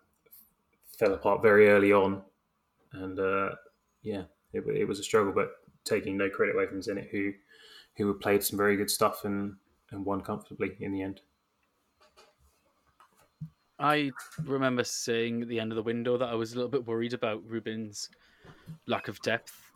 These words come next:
Speaker 2: in defence, as you've, as
Speaker 1: Oh,
Speaker 2: you just
Speaker 1: yeah.
Speaker 2: pointed out. Um, obviously, last game, uh, young Savitsky, Stepan,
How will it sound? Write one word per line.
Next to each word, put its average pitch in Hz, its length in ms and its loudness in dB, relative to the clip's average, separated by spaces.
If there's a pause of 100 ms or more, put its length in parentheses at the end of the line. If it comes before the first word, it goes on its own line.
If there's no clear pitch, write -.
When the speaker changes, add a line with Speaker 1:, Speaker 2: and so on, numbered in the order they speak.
Speaker 2:
in 113 180 -6
defence, 120 540 -4
as 117 200 -8
you've, 113 400 -8 (160)
as 131 160 0
Speaker 1:
Oh, - 40 -4
Speaker 2:
you 92 60 -4
just 85 140 -6
Speaker 1:
yeah. 87 60 -16
Speaker 2:
pointed 113 300 -6
out. 104 240 -8 (160)
Um, 107 300 -8 (1000)
obviously, 123 500 0
last 120 340 2
game, 110 380 0 (440)
uh, 113 60 -6
young 110 280 -2
Savitsky, 113 540 -6
Stepan, 107 460 -8